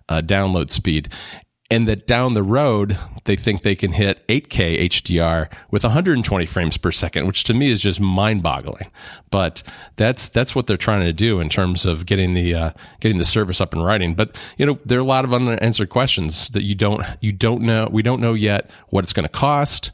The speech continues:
Uh, we don't know. We haven't seen any games except for Assassin's Creed. They mentioned that something, you know, a new version of Doom called Doom Eternal is gonna come at launch. But that was a pretty big hole in the presentation. I mean, I,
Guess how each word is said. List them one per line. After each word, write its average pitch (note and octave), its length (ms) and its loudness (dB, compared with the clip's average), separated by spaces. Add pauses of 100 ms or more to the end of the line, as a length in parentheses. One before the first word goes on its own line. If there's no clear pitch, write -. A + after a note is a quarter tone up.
(480)
Uh, D#2+ 340 0
we F#2 140 0
don't A#2 300 0
know. A2 260 2
We F#2+ 140 0
haven't G#2+ 240 2
seen G2+ 200 0
any A#2+ 220 0
games A#2+ 300 2
except - 280 -2
for G2 120 2
Assassin's F2+ 520 0
Creed. F#2 280 -2
They F#2+ 100 2
mentioned A2+ 480 2
that - 100 -2
something, G2+ 460 0 (320)
you G#2 80 0
know, G2+ 80 2
a G2 80 2
new A2+ 160 2
version G#2+ 320 2
of F#2 100 -2
Doom G#2 280 0
called F#2 560 -2
Doom G#2+ 260 2
Eternal G2+ 460 0
is F#2+ 100 0
gonna F#2 220 -2
come G2 420 0 (420)
at F#2 200 -2
launch. F2+ 560 0 (480)
But G#2+ 500 0 (420)
that A#2+ 220 2
was A2 160 0
a G#2 80 0
pretty B2+ 460 0
big G2+ 220 0
hole G2+ 320 0
in F2+ 80 -2
the E2+ 60 -2
presentation. F2+ 720 -2
I - 40 -2
mean, F2 180 -2
I, F#2+ 160 0